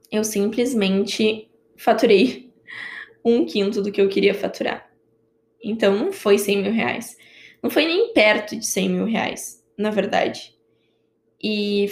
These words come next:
foi ali que eu falei, "Meu Deus, eu nunca mais quero fazer um lançamento. Eu nunca mais quero ouvir falar de lançamento se for assim. Eu não quero mais." Porque isso aqui não é o que eu sou,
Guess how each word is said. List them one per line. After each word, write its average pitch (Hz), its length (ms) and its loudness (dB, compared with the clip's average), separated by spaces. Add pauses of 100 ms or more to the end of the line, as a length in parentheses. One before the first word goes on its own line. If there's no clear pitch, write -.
foi 233 180 6
ali 247 260 2
que - 120 0
eu 185 60 4
falei, 233 500 0
"Meu 233 320 0
Deus, 220 280 4
eu 208 120 0
nunca 208 540 -4
mais 208 440 0
quero 190 280 2
fazer 214 300 -2
um 196 140 -2
lançamento. 202 760 -2 (300)
Eu 220 120 -2
nunca 269 260 2
mais 247 280 2
quero 262 260 4
ouvir 262 600 0 (460)
falar 220 440 2
de 240 160 -2
lançamento 202 600 0
se - 120 -10
for 220 200 -2
assim. 226 460 -2 (200)
Eu 220 80 -6
não 294 180 -4
quero 277 300 0
mais." - 460 -8 (960)
Porque 214 840 4
isso - 220 0
aqui 269 240 -2
não 240 240 0
é 214 140 4
o 277 80 2
que - 120 -4
eu 226 120 2
sou, 208 420 -2